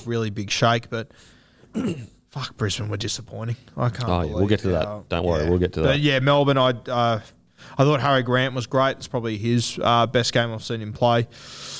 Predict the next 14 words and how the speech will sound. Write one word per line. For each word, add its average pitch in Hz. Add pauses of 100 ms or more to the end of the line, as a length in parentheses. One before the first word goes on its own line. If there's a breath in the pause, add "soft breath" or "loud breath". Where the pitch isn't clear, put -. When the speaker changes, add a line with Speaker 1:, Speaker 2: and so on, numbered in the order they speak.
(160 loud breath)
Speaker 1:
in 147
a 135
while. 139
I -
thought 127
he 123
was 127
very 131
impressive. 123
I 117
thought 117
Hughes 131
and 123
Munster, 123